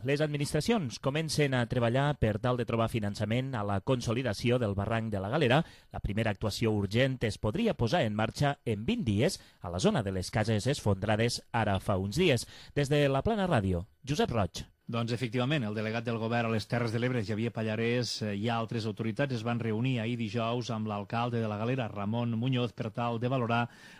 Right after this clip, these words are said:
Speaker 2: les afectacions que els aiguats de les últimes setmanes havien provocat a les cases contigües al barranc de la Galera.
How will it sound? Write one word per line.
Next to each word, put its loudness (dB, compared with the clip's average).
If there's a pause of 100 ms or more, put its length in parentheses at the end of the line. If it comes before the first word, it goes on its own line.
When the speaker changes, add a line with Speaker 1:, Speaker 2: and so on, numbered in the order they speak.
Speaker 2:
les 2
afectacions 2
que 2
els 0
aiguats 0
de 0
les 0
últimes 0
setmanes 0
havien 0
provocat -2
a -2
les -2
cases -4
contigües 0
al -4
barranc -4
de -4
la -4
Galera. -2